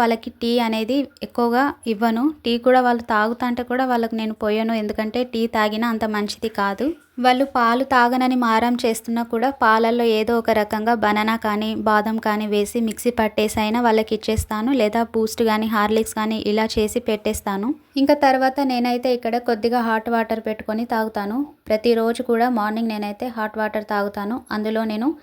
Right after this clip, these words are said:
సబ్జా గింజలు ఉంటాయి కదండి, అవి అయితే నేను ఉదయాన్నే లేచినప్పుడే ఈ సబ్జా గింజలని నానబెట్టుకుంటాను. ఇంకా నా బయట పనులన్నీ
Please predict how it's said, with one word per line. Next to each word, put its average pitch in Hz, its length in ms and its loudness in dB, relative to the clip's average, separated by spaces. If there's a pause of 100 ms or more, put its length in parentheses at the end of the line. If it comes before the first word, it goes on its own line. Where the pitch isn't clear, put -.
(360)
సబ్జా 233 360 4
గింజలు 240 320 2
ఉంటాయి 233 260 0
కదండి, 220 340 -2 (200)
అవి 214 180 -2
అయితే 233 240 -2
నేను 220 180 -4 (280)
ఉదయాన్నే 240 500 2
లేచినప్పుడే 226 540 -2 (100)
ఈ - 80 -6
సబ్జా 226 360 0
గింజలని 220 480 0
నానబెట్టుకుంటాను. 214 960 -2 (380)
ఇంకా 254 200 2
నా 254 60 2 (100)
బయట 233 220 2 (100)
పనులన్నీ 247 500 2